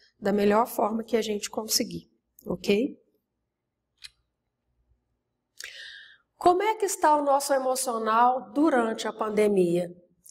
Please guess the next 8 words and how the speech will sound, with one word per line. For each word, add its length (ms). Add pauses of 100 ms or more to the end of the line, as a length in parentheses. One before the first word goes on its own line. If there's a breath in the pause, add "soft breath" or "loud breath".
(120)
Então, 180
eu 100
quero 340
que 80
vocês 340
prestem 360
bastante 520
atenção 840